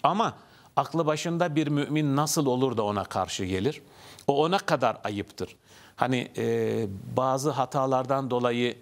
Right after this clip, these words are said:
bir insana karşı pot kırarsınız, özür dilersiniz, o da sizi affeder ama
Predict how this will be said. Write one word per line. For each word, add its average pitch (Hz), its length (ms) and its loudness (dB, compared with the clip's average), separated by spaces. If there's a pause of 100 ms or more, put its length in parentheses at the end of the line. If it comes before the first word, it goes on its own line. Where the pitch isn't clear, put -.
(160)
bir 120 260 -2
insana 120 460 0
karşı 113 320 -2
pot - 260 -4
kırarsınız, 120 600 0 (320)
özür 139 360 4
dilersiniz, 117 520 0
o 131 120 2
da 139 120 2
sizi 135 180 0
affeder 143 380 2
ama 170 260 2